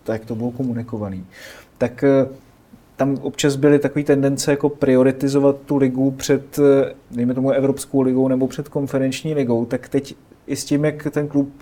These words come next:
má fungovat, třeba dost jako na prodej těch hráčů, tak máte pocit, že třeba by Slavie mohla víc prioritizovat právě Evro-, Evropskou ligu před tou domácí soutěží teďka v téhle té sezóně?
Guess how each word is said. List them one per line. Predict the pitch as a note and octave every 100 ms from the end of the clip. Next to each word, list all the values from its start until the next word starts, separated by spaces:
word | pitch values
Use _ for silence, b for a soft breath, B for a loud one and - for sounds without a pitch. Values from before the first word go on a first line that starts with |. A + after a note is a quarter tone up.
| -
má | A#2+ A2 A#2+
fungovat, | C3+ B2 A#2+ B2 C#3+ - C#3+ - - -
třeba | - B2+
dost | B2+ -
jako | C3 C3+
na | C#3
prodej | - B2 B2+
těch | B2+ D#3
hráčů, | D#3 C#3+ C3 - G#2+ A#2 B B B
tak | - B2+
máte | B2+ C#3
pocit, | D3 C#3+ D3 D3
že |
třeba | D3 D3 D3
by | D3 D3 D3
Slavie | D3 C#3 C#3 C#3+ C#3
mohla | C3+ C#3 C#3
víc | C#3+ - -
prioritizovat | C#3+ C3+ C3+ C3+ C3+ C#3 C#3
právě | C#3 C3+ C#3 C#3
Evro-, | C3 C3+ -
Evropskou | C#3 C#3 C3+ - C#3+
ligu | C#3 C3+
před | C3+ C3+ -
tou | D3 C#3 C3+ A#2+
domácí | B2 C3+ F3+ A#3+
soutěží | - B3 A3 G3 F3
teďka | E3+ D#3+ -
v | -
téhle | - -
té | -
sezóně? | - - C3+ B2